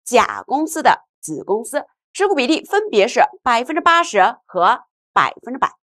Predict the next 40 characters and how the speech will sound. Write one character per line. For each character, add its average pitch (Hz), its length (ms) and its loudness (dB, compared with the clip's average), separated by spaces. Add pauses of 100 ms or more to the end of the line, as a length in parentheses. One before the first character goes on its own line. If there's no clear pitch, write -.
(260)
那 262 120 2
么 185 140 2 (120)
我 196 120 2
们 196 120 0
现 311 380 -2
在 302 140 4
呢， 202 240 0 (160)
要 285 260 4 (180)
卖 403 360 0
掉 285 180 2
我 202 160 4
们 208 140 2
所 180 340 0
拥 381 260 -2
有 202 280 0 (100)
A 392 180 2
公 392 200 -4
司 320 180 -2 (180)
百 226 200 2
分 320 160 -4
之 349 80 4 (380)
八 349 220 2
十 349 140 -8
的 - 80 -2
股 180 160 -4
权， 170 400 -4
也 170 160 -2
就 196 140 -2
是 180 320 0
全 147 520 -2
部 - 280 0 (180)
都 170 180 2
要 156 240 0 (120)
卖 180 240 0
掉 143 200 -6
了。 - 120 -12 (480)
那 415 120 6
么 370 140 2 (140)
要 381 180 4
卖 349 220 2